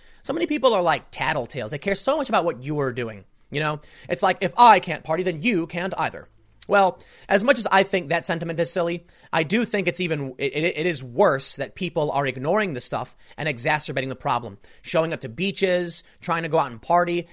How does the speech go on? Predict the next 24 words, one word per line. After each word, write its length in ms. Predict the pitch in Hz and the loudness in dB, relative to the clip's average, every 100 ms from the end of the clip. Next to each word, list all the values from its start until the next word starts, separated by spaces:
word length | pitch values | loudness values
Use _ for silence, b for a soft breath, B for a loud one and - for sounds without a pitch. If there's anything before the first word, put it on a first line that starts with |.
| b | b
hanging 300 | 160 190 175 | -4 -2 0
out, 160 | 175 | 0
bringing 140 | 196 180 | 0 -2
their 100 | 120 | -2
boats 320 | 131 180 - | 0 0 -2
together. 420 | 165 175 170 170 | -4 -2 -2 -2
All 220 | - 180 240 | 4 4 8
this 160 | 254 | 6
stuff 220 | - 185 | 6 0
is 100 | 156 | 0
making 240 | 165 160 - | -4 -4 -4
everything 400 | 165 175 175 139 | -2 -2 -2 -2
worse 300 | 147 151 - b | -2 -4 -12 b
for 100 | - | -6
the 80 | 147 | 0
rest 220 | 143 131 | 2 2
of 80 | 185 | 2
us. 240 | 214 - - - B B B | 0 0 -6 -14 B B B
And 100 | 175 | 0
it 80 | 185 | 2
will 140 | 185 180 | 4 2
result 440 | 170 135 208 226 | 2 4 2 2
in 140 | 202 | -4
people 460 | - 202 185 185 180 | -4 -6 -2 -2 -2